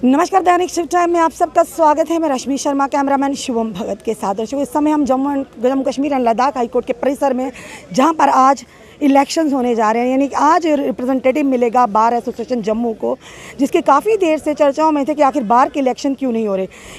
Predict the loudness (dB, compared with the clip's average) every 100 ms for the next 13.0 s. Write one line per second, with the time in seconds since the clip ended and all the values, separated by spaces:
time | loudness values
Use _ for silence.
0 | 0 2 2 2 2 2 2 0 -2 -2
1 | -2 -4 -6 -2 0 0 0 -2 2 2
2 | 2 0 2 2 2 2 0 -2 -12 -20
3 | -20 -4 0 2 2 4 2 0 -2 -2
4 | -2 0 0 -2 -12 -20 -4 0 0 -4
5 | -2 0 2 2 0 -2 0 0 0 -2
6 | 0 0 -2 -2 0 0 0 0 2 2
7 | 2 0 -2 -18 -2 2 4 2 -2 -2
8 | -2 -2 -2 -2 -12 -20 -12 2 4 4
9 | 0 2 0 2 -2 2 2 0 -4 -18
10 | -20 -20 -20 -20 -4 2 2 2 0 2
11 | 0 2 0 2 0 0 0 0 -4 -6
12 | -12 -20 -18 -18 -18 -12 2 2 2 -4